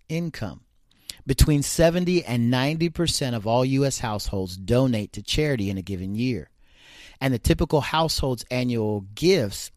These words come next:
add up to between two and three thousand dollars.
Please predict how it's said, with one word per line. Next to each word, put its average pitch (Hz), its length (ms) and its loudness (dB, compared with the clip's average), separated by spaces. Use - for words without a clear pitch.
add 127 360 -2
up 117 200 -2
to 120 120 -4
between 107 480 -2
two 160 520 2
and 104 160 -6
three 123 280 -2
thousand 98 720 -2
dollars. 98 520 -8